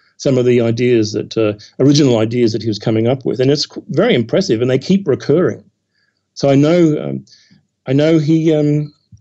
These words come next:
he thought deeply about this. I have a, in volume four, which is, I've just handed, um, the, the final draft of the manuscript to our in-house editor,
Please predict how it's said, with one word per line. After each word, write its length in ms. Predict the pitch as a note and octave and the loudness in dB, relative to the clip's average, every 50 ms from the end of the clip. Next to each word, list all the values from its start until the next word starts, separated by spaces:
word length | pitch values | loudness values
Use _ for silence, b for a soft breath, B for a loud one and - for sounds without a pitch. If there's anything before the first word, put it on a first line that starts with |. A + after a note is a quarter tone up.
| - - | -14 -8
he 100 | - D3+ | -6 -4
thought 240 | C#3+ - D#3+ C#3+ A#2 | 0 2 0 0 2
deeply 320 | G#2+ D3+ E3+ E3+ - D3 | 0 -2 0 0 0 0
about 280 | B2 A2+ A2 G#2 G2+ - | 0 2 0 -2 -4 -6
this. 180 | - - - | -10 -8 -4
I 120 | - E3 F3 | -2 0 2
have 180 | F#3+ A#3 G3+ | 2 2 2
a, 280 | F#3 F3 E3+ D#3+ D3 - b b b b b b b b | 2 2 2 2 0 -2 b b b b b b b b
in 140 | D#3+ D#3 | 0 2
volume 320 | D3 E3+ G#3+ A#3 A3 E3+ D3 | 2 4 4 4 4 2 2
four, 420 | C#3 - - F#3 G#3 A#3 E3 B2 | 0 -2 0 2 2 4 2 2
which 200 | A2 A#2 A#2+ - | 0 -2 -6 -6
is, 120 | C3+ B2 - | -8 -6 -6
I've 140 | - A#2 | -6 -6
just 180 | C3 D#3+ D#3+ D#3+ | -4 -4 -6 -4
handed, 480 | - - D3 D3 D3 C3 A#2+ A#2 A#2+ - | -4 -2 0 0 0 0 -2 -4 -6 -10
um, 440 | - A#2 A2+ A2 A2 A2 G2+ G2+ - - | -8 -6 -6 -6 -8 -10 -12 -16 -20 -20
the, 180 | - - - B2 A#2+ - - | -16 -10 -10 -10 -10 -10 -14
the 60 | A2+ | -8
final 440 | - - C#3 C#3 B2+ A#2 A2 A2+ A2+ | -4 0 0 2 2 0 -2 -4 -6
draft 440 | G#2+ A2 C3 C#3+ D3+ D3 C#3 - - | -4 -2 0 0 0 -2 -4 -6 -6
of 60 | G#2+ | -4
the 60 | G#2+ | -4
manuscript 600 | A2 B2 C#3 D#3+ F3 E3+ - - G2+ F#2+ G2+ - | -2 -2 -2 -2 -2 -4 -2 -4 -4 -4 -4 -12
to 260 | - - A#2 A#2 A2+ A2 | -8 -4 -2 0 2 2
our 160 | A2 A2+ A2+ | 2 2 2
in-house 400 | A#2+ B2 A#2 A#2+ A#2+ G#2 G#2 - | 0 0 0 0 0 0 0 -2
editor, 480 | - C3+ C3+ C#3+ C#3+ - G#2 - - | -2 0 0 -2 -2 -4 -10 -12 -12